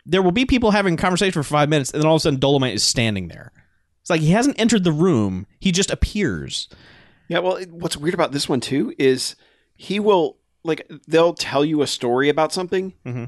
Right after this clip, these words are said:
Speaker 2: or they'll start to tell a story, and then they'll actually show the story.
Speaker 1: Yeah.
Speaker 2: Like, most movies, it's like, "All right, well, we're saving on the budget by just not bothering to show you that." They're
Speaker 1: Yeah.
Speaker 2: like, "Nah, we're, we're gonna show you this."
Speaker 1: <laughs> Right.
Speaker 2: 'Cause why the fuck not?
Speaker 1: Yeah.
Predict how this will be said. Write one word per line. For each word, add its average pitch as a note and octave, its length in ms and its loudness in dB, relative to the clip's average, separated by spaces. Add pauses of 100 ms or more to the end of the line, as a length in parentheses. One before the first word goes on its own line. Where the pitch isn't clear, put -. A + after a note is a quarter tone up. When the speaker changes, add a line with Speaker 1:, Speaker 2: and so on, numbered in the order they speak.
(160)
Speaker 2:
or C3+ 160 0
they'll C3 100 2
start - 340 -2
to - 60 -16
tell D3+ 200 -2
a D#3+ 40 -4
story, F3 440 -2
and D3+ 100 -2
then F3 80 2
they'll F3+ 140 2
actually F3 220 -2
show D#3+ 260 4
the D3 80 0
story. G#2+ 440 -6
Speaker 1:
Yeah. F2 200 -4 (120)
Speaker 2:
Like, D#3 140 0
most F#3+ 260 2
movies, D3 220 2
it's B2 140 -6
like, B2 180 -2
"All C#3+ 140 2
right, D3+ 180 2
well, A#2+ 220 -2
we're A#2 160 -6
saving A#2+ 260 -4
on A2+ 80 -4
the G#2+ 60 -10
budget A2 360 -4
by G#2 120 -8
just G2+ 200 -14
not G#2+ 160 -10
bothering G#2 280 -6
to G2+ 40 -14
show C3+ 140 -6
you B2+ 80 -4
that." G#2 260 -12
They're A#2+ 100 -6
Speaker 1:
Yeah. G#2 60 -4
Speaker 2:
like, - 160 -14
"Nah, G3+ 280 0 (280)
we're, A#3 160 0
we're E4 120 -4
gonna D#4+ 160 2
show - 160 4
you A3 160 4
this." F#2+ 240 -4
Speaker 1:
<laughs> - 0 -
Right. G#2+ 200 0
Speaker 2:
'Cause G#3 160 -4
why A3+ 160 2
the A3 80 -2
fuck G3+ 240 -2
not? A#2 320 -4
Speaker 1:
Yeah. D#3+ 180 -6